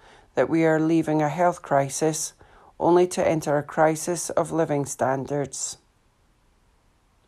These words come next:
This article is by James Black, who is a Knowledge Exchange Associate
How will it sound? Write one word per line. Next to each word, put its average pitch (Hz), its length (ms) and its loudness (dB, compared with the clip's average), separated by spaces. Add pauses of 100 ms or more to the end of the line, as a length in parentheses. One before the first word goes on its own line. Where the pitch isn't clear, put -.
(120)
This 196 220 0
article 165 540 2
is 147 220 0
by 143 200 2
James 147 440 -2
Black, 147 520 2
who 160 180 -4
is 151 180 -2
a 151 100 2
Knowledge 156 540 2
Exchange 165 600 -2
Associate 160 840 -2